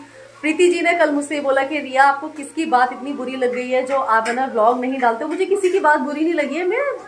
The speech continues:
थोड़ा सा आलसी हो ही गई हूँ, लेकिन अब मैं continue vlog डालने की कोशिश करूँगी। और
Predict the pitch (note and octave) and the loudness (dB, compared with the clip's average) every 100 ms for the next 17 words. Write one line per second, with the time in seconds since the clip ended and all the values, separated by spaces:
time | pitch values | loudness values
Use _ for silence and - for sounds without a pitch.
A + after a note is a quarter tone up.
0 | - D4+ F4+ F#4+ C4+ B3+ D#4+ B3+ B3 C4+ | -10 -6 -2 0 0 -2 -4 -2 -4 -2
1 | A3+ A3 E4 - - - - A3+ B3+ B3+ | -4 -4 -8 -10 -20 -20 -10 -4 -2 -2
2 | B3+ A#3 A3 A#3+ B3+ B3 G#3+ A3 G#3+ G#3+ | -4 -6 -8 -8 -6 -2 -2 0 -2 -4
3 | A3 - A3 G#3+ A#3+ - A3 A3 A3+ C#4+ | -8 -8 -8 -8 -12 -8 -6 -6 -10 -12
4 | - - - - - G3+ G3+ G3+ G#3 G#3 | -14 -20 -20 -20 -6 -2 0 0 0 -4
5 | A3 | -6